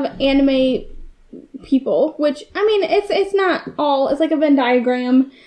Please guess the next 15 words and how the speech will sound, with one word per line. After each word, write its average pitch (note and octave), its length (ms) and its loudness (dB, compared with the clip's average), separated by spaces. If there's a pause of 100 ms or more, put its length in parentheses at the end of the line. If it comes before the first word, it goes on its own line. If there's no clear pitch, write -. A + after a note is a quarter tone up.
(260)
um, C4 440 0 (580)
but B3+ 560 -2
a, D4 60 -12 (100)
l-, E4 360 -2
a E4 100 -2
lot E4+ 600 -2
of C4 220 -2
dudes, C#4 480 -4 (640)
a C#4+ 60 -4
lot D4+ 180 0
of C4 60 -4
dudes C4+ 360 -4 (140)
who D4+ 100 -4
like C4+ 240 -2
anime C#4 540 -2